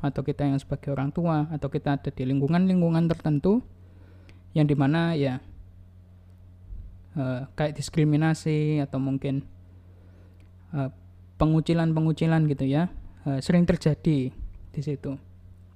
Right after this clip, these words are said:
Ya, mungkin kita bisa menjadi salah satu orang yang mampu memberikan dukungan gitu.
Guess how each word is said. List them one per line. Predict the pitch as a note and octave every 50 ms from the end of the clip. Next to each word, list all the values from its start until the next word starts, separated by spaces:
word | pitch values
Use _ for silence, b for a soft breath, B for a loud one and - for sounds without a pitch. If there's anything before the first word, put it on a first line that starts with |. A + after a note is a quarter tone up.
| - - - - - - - - - - -
Ya, | E3
mungkin | D#3 D#3 D#3+ E3+ F#3+ G3 F#3
kita | F3 - F3 E3+ E3
bisa | D#3 - C#3 C#3 C#3 - - - b b b b b b b -
menjadi | E3+ D#3+ D3+ D#3 - G#3+
salah | - G#3 F#3 F3+ E3+
satu | - D#3+ - D#3+ D#3 D3+
orang | D3 C#3+ D#3+ E3+ E3
yang | D#3 D3+ D3+ D3 D3 - - -
mampu | E3 D3+ D3 D#3 D3 F3
memberikan | F3 E3+ D#3 D3+ D3+ D3 C#3 C3+ - D3 C#3+ D3 -
dukungan | - - F#3 F#3 F3+ E3+ C#3+ C#3 D3+ -
gitu. | D3 - D3+ D#3+